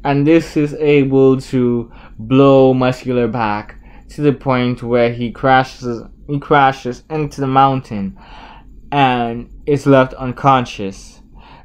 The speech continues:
Izuku is kind of upset because he wanted more out of the fight. Izuku, yeah, of course he's upset. He wanted more out of the fight. He wanted to fight Muscular a bit more. He wanted more out of that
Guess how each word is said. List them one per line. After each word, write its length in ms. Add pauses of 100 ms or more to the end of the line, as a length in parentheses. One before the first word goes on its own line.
Izuku 1000
is 420
kind 380
of 60
upset 520
because 560
he 200
wanted 680
more 380
out 400
of 80
the 80
fight. 500 (1300)
Izuku, 1000
yeah, 440
of 120
course 240
he's 140
upset. 260
He 60
wanted 240
more 220
out 180
of 60
the 80
fight. 340
He 60
wanted 420
to 100
fight 220
Muscular 400
a 40
bit 160
more. 420 (720)
He 240
wanted 500
more 400
out 240
of 120
that 260